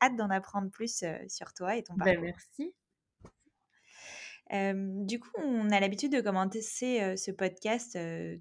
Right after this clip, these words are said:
Speaker 1: toujours par un petit retour en arrière. Alors, est-ce que tu peux nous dire ce que tu voulais faire quand tu étais enfant ? Quels étaient tes rêves, tes ambitions, tes passions ? Est-ce qu'il y avait un métier que tu rêvais d'exercer ?
Speaker 2: Euh, j'ai toujours été, euh, quand j'étais enfant, j'ai toujours été un peu indécise.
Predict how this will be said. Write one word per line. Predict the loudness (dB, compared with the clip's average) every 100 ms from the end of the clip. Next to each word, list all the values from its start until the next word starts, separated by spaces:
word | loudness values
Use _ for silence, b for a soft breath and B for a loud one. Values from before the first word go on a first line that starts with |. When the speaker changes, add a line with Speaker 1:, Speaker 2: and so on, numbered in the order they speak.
| -12
Speaker 1:
toujours | -8 -2 -2 -2
par | -2 -2
un | -4
petit | -4 -2
retour | 0 0 -2 -2
en | 0
arrière. | 0 0 0 -4 -6 B B B B B _ -2
Alors, | 0
est-ce | 0
que | -2 -6
tu | -2
peux | 0
nous | 2
dire | 0 0 -2
ce |
que | -4
tu | -6 -4
voulais | -4 -2
faire | -2 -2
quand | -6
tu | -4 -8
étais | -6 -6
enfant ? | -6 -6 -4 -2 0 0
Quels | -2 -4
étaient | -4 -4 -2
tes | -2
rêves, | -4 -4 -2 -2 -4 -8
tes | -8 -4
ambitions, | -4 -4 -6 -6 -8 -8 -6
tes | -8
passions ? | -4 -4 -4 -6 -6 -6 -4
Est-ce | -2
qu'il | 0
y | 0
avait | 0
un | -2
métier | -2 -4 -4 -4 -4
que |
tu | -6 -8
rêvais | -6 -6
d'exercer ? | -8 -8 -8 -10 -10 -10 -10 -16 b b b b 0
Speaker 2:
Euh, | 2 4
j'ai | 2 0
toujours | 0 0 2
été, | 2 2 2 4 4
euh, | 2 0 0
quand | 0
j'étais | 0 0
enfant, | -2 0 0
j'ai | -2
toujours | -2 0 2
été | 2 2
un | 0
peu | 2
indécise. | 2 4 4 2 0 0 -2